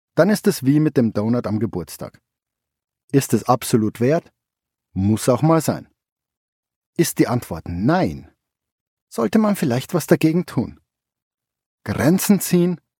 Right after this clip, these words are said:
oder im schlimmsten Fall die Beziehung beenden. Die entscheidende Frage ist doch,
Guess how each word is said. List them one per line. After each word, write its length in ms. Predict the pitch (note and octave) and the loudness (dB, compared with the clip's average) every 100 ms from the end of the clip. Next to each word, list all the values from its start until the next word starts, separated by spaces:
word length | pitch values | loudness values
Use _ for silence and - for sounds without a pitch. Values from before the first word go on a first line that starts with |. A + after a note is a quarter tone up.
| _ _ - | _ _ -8
oder 220 | A#2 G2+ | -6 -4
im 100 | F#2+ | -6
schlimmsten 580 | - B2 G3 G#3+ - E3+ | 0 2 4 2 -2 -2
Fall 360 | G3 - - _ _ _ | -2 -6 -8 _ _ _
die 60 | A2+ | -8
Beziehung 520 | A#2 - - G2+ A2+ | -6 -6 -2 0 2
beenden. 420 | D#3 E3 F#2+ - - _ _ _ _ _ _ _ _ _ _ _ _ _ _ _ _ _ _ _ | 0 0 -6 -10 -20 _ _ _ _ _ _ _ _ _ _ _ _ _ _ _ _ _ _ _
Die 120 | G#2 - | -8 -4
entscheidende 800 | A2 - - C#3+ F#3 G3+ F#3+ E3 | -4 -4 -2 0 0 0 -2 -4
Frage 540 | - A#2 A#2 C3 C3+ | -6 -4 -2 -2 -2
ist 360 | B2+ A2 - - | -2 -4 -8 -12
doch, 220 | - - | -14 -16